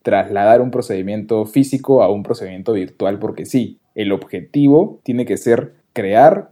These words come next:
un mejor proceso judicial para todos. Y es en este escenario donde se ponen sobre la mesa un mundo de posibilidades de mejora que el diseño centrado en el usuario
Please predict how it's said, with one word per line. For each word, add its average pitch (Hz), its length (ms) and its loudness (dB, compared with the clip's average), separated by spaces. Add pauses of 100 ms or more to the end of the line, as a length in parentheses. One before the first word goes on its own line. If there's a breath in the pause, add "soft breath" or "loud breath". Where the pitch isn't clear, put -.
(120)
un 123 180 -6
mejor 107 300 0
proceso 143 280 -6
judicial 131 480 0
para 156 200 2
todos. 120 480 2
Y 123 240 0
es 160 180 2
en 165 160 2
este 180 280 -2
escenario 139 760 0
donde 107 260 -2
se 101 140 -6
ponen 139 300 -2
sobre 120 240 0
la 92 100 -2
mesa 123 560 -4
un 160 240 -2
mundo 202 320 4
de 196 80 4
posibilidades 117 680 0
de 131 80 4
mejora 123 640 0
que 101 120 -4
el 92 100 -6
diseño 117 400 -2
centrado 117 320 0
en 139 60 2
el 113 100 -2
usuario 123 640 2